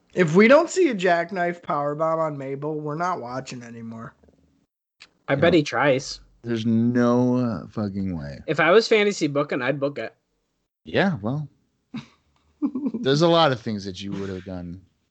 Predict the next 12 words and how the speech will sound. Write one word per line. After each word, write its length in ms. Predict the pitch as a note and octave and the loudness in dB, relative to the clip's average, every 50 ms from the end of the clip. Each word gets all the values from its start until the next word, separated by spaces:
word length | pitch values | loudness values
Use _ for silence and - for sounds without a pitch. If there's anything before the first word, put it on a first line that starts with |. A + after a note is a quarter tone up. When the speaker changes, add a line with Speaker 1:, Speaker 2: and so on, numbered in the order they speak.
| _ _ _ _ _ _ _ _ _ _ _ _ _ _ _ _ _ _ - | _ _ _ _ _ _ _ _ _ _ _ _ _ _ _ _ _ _ -6
Speaker 2:
Well, 160 | C#3+ C3+ C3 | -4 -4 -2
I 160 | G#2 B2 D3+ | 0 0 0
book 200 | D#3 F3+ G#3+ G#3+ | 2 0 0 0
a 40 | G3 | 2
lot 140 | E3 D3+ C3 | 0 0 0
of 80 | B2 B2 | -2 -4
realistic 440 | C3+ C3 C3 B2+ - - A#2+ G#2+ | -4 -6 -6 -6 -8 -12 -16 -16
shit. 360 | - - - - - G#2 - _ _ _ _ _ _ _ _ _ _ - | -14 -14 -8 -8 -8 -8 -8 _ _ _ _ _ _ _ _ _ _ -8
Speaker 1:
Yeah, 240 | D#3 C#3+ C#3 C#3 | -6 -4 -4 -4
Speaker 2:
Um, 60 | B2+ B2+ | -4 -6
Speaker 1:
dude. 280 | C3 B2+ C3 C3+ C3 _ _ _ - | -8 -8 -8 -12 -14 _ _ _ -18
Speaker 3:
That. 280 | D#2+ D#2+ D#2 D#2 D#2+ | -18 -16 -16 -16 -18